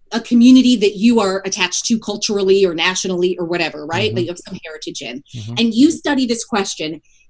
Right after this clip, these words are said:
Speaker 1: they behave as if you are doing what one person wrote to me. I had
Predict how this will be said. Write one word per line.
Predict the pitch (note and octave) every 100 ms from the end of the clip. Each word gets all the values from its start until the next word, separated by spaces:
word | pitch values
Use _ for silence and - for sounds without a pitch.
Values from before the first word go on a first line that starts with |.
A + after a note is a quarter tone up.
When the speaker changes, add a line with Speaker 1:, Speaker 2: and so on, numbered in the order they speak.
| _
Speaker 1:
they | A3 C4 F4 G4+ -
behave | G#4 - D4 A#3 A3+
as | A#3 A3
if | G#3+ G#3+ -
you | A3 B3+ D4+
are | B3+ A#3
doing | G#3+ F#3+ F#3
what | F#3 F#3
one | F#3+ G3 A3+ A#3+ _ _
person | _ A3+ A3+ G#3
wrote | G3+ G3+
to | A3
me. | G3+
I | A#3
had | G#3+